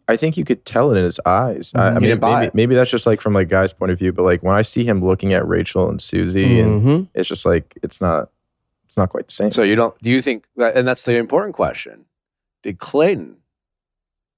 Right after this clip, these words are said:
Speaker 3: not believe Sarah's tears?
Speaker 2: I think he didn't. I, I just knew. He's like, "That's, I like this girl more than I like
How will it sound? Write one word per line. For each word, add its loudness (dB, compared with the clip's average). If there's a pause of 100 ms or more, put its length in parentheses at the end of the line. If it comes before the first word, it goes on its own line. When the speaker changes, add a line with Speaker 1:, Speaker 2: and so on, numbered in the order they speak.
(760)
Speaker 3:
not -12
believe -14
Sarah's -14
tears? -20 (1160)
Speaker 2:
I 2
think 0
he 0
didn't. -2 (800)
I, 4 (100)
I 2
just -2
knew. 6
He's -4
like, -2
"That's, -2 (220)
I 2
like 2
this 0
girl 2
more 0
than -6
I -2
like -4